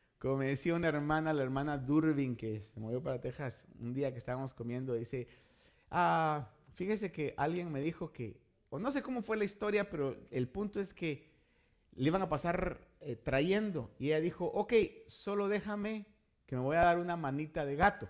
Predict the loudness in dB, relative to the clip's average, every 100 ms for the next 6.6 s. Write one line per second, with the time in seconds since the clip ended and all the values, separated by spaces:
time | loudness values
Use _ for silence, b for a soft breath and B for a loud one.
0 | -12 -10 -6 -6 -4 -6 -8 -12 -12 -2
1 | 0 0 -4 -6 -4 -2 -2 -2 -6 -10
2 | -4 -2 -2 -2 -2 -2 -2 -2 -2 -6
3 | -8 -8 -6 -4 -4 -4 -4 -4 -4 -6
4 | -8 -16 -20 b b b b -10 -6 -6
5 | -8 b b _ 6 8 8 6 4 4
6 | 4 2 0 0 0 -2